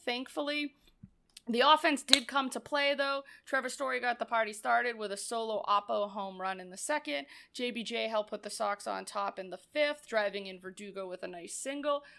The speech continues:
Refsnyder, since being called back up, has been really a nice little spark. A line drive single in the seventh helped give the Sox a three one lead. But it was Vasquez, who's been having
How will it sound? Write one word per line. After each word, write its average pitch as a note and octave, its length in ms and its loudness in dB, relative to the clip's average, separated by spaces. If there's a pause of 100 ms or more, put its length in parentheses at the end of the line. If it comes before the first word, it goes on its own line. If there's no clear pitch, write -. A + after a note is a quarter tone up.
(120)
Refsnyder, D4+ 600 2
since C4+ 220 -8
being A3+ 180 -4
called G#3+ 320 0
back F#3 220 0
up, C4 240 0
has B3+ 100 -6
been G3+ 240 -6
really A#3 260 -4
a A3 40 -4
nice G3+ 260 -6
little F#3+ 160 -8
spark. A#3 460 2 (340)
A G3+ 80 2
line A3 240 4
drive A3 260 4
single G#3+ 300 -2
in G3+ 80 -2
the G3 60 -6
seventh G#3+ 400 2
helped G3+ 220 0
give G3+ 160 -2
the F#3 40 -10
Sox F#3+ 320 -2
a F#3+ 60 -10
three F#3+ 260 -6
one F3+ 220 -8
lead. B3 300 -6 (220)
But A#3+ 100 -2
it B3+ 40 -4
was A3+ 140 -4
Vasquez, B3+ 580 2
who's C#4+ 160 -6
been E4+ 240 -2
having F#4+ 240 -2